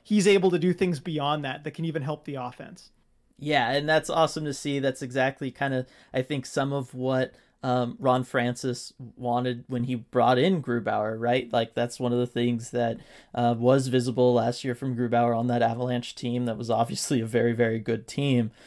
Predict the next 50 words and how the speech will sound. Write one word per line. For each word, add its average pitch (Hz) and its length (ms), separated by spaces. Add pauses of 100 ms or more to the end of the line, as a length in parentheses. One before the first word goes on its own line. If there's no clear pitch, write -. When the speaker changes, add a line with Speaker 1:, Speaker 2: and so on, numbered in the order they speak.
(200)
Speaker 2:
Uh, 117 240
it 120 160
just, 131 260
it 139 120
wasn't 131 400
just 123 360
his, 120 480
you 123 140
know, 113 160
ability 117 400
to - 60
stop - 280
the 113 100
puck. 113 300
It 117 120
was 110 160
all 107 140
the 110 120
other 113 160
stuff 110 280
he 117 80
could 117 260
bring, 113 300 (240)
uh, 110 240 (240)
forward 131 420
as 120 140
well, 131 200
especially 127 460
with 120 180
a 117 60
fast, 117 400
speedy 120 360
team 123 360
that's 110 200
really 117 160
good 117 160
in 117 60
transition, 117 600
like 110 220
in 117 100
Colorado. 123 800 (680)
His 127 180
ability 127 400
to 110 60
bring 123 220
that 117 160
over 117 220
here 120 400
into 117 580
Seattle, 123 720